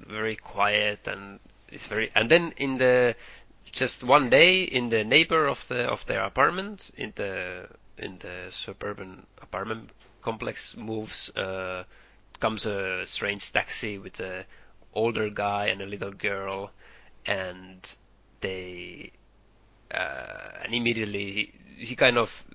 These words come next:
sees this as a, something weird, and then by in the, in the middle of the playground between the houses, they,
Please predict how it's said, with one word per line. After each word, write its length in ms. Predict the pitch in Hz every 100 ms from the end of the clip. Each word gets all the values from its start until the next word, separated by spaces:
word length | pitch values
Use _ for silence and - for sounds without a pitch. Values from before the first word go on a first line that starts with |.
| - - -
sees 300 | - 123 -
this 180 | 110 107
as 160 | 98
a, 160 | 98 95
something 480 | 98 92 92 92 92 - - - _ -
weird, 320 | 104 101 101
and 300 | 110 95 92 - - - - _ _ - -
then 560 | 107 104 98 95 95 - - _ _ - - - - -
by 200 | 120 110
in 160 | 110 113
the, 100 | 117
in 80 | 110
the 60 |
middle 340 | 110 120 117 107
of 160 | - -
the 300 | 101 101 92
playground 760 | 117 123 - 127 117 123 120 -
between 300 | 104 - 101
the 80 | 101
houses, 600 | 95 113 107 127 117 -
they, 560 | - 95 95 92 92